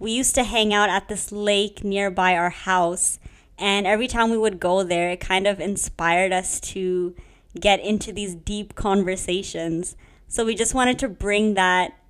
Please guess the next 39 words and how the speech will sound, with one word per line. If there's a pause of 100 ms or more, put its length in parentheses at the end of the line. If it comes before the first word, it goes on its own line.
(440)
to
you
guys. (480)
So
through
our
own
experiences,
we
kind
of
wanted
to
share
that
with
you (120)
to
give
you
advice
or
to
maybe (380)
walk
you
through
something
that
you
may
be
going
through
that's
similar
to
our
situation.